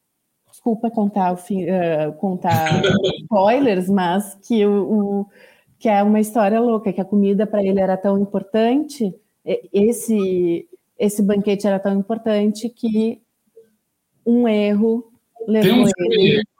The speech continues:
Speaker 2: eu, eu mencionei o, o As Aventuras de Pi antes, que tem aquele chefe maravilhoso,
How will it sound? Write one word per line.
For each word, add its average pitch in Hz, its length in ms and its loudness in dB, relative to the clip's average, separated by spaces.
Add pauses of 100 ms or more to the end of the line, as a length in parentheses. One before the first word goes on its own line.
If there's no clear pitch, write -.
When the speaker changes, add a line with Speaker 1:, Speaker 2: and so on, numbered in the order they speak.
(380)
Speaker 2:
eu, 165 380 6
eu 170 160 6
mencionei 185 580 6
o, 196 100 6
o 156 580 4
As 147 120 2
Aventuras 160 500 4
de 156 80 2
Pi 180 320 2
antes, 190 260 0
que - 100 -14
tem 151 100 0
aquele 151 240 -2
chefe 160 420 0
maravilhoso, 139 760 -2